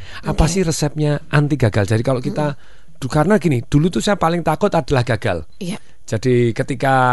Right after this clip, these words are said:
Speaker 1: mau memulai usaha, kalau gagal gimana ya? Kalau
Speaker 2: Hmm.
Speaker 1: gagal gimana ya? Sampai akhirnya saya sadar bahwa saya harus menemukan jurus anti gagal
Speaker 2: Hmm.
Speaker 1: supaya saya berani untuk take action.
Speaker 2: Iya.
Speaker 1: Dan di dalam perjalanan ini dan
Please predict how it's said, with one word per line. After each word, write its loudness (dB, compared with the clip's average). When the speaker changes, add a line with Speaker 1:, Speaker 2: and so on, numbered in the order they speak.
Speaker 1:
mau -2
memulai 0
usaha, 0
kalau -4
gagal -4
gimana -6
ya? -8
Kalau -4
Speaker 2:
Hmm. 0
Speaker 1:
gagal 0
gimana -4
ya? -8
Sampai -2
akhirnya -2
saya 0
sadar -2
bahwa 4
saya 2
harus -2
menemukan 0
jurus 0
anti -6
gagal 2
Speaker 2:
Hmm. -8
Speaker 1:
supaya -2
saya -2
berani 0
untuk 0
take -4
action. 2
Speaker 2:
Iya. -10
Speaker 1:
Dan 0
di -4
dalam 2
perjalanan 0
ini 0
dan 0